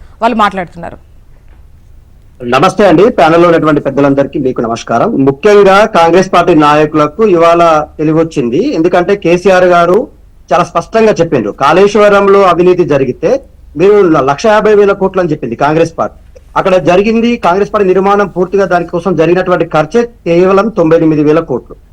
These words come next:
Speaker 2: So, అక్కడ తేలిపోయింది, అక్కడ అవినీతి జరగలేదు, కాంగ్రెస్ పార్టీ బురద జల్లే ప్రయత్నం చేసింది అనేటువంటిది స్పష్టమైపోయింది.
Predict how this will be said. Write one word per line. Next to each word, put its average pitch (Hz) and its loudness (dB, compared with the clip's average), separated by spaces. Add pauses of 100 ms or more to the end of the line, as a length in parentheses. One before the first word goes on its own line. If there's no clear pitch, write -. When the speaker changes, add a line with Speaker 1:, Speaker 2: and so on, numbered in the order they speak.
(160)
Speaker 2:
So, - 0
అక్కడ 220 0
తేలిపోయింది, 226 2
అక్కడ 170 0
అవినీతి 185 0
జరగలేదు, 180 0
కాంగ్రెస్ 185 -4
పార్టీ 180 -2
బురద 165 0
జల్లే 180 2
ప్రయత్నం 160 -2
చేసింది 147 -4
అనేటువంటిది 147 -4
స్పష్టమైపోయింది. 170 -2